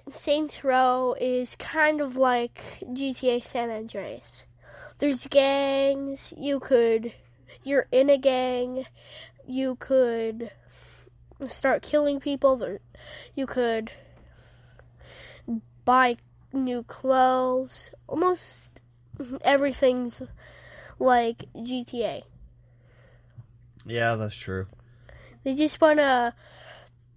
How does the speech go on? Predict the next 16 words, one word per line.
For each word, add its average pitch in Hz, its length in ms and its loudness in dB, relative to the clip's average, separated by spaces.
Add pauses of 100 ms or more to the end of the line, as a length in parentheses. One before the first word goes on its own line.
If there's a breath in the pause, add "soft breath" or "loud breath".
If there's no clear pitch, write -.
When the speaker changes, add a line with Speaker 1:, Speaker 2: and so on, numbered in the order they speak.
(880)
Speaker 1:
get 294 260 2
money 262 460 2
for 233 880 0 (120)
trying 294 600 4
to 269 300 -4
copy 240 720 -4 (500 soft breath)
G 269 160 -2
T 262 160 4
A, 277 140 6
but 240 400 0 (280)
it 247 140 -2
doesn't 277 380 4
look 269 240 -2
like 311 180 2
it, 311 180 -2
but 254 200 -2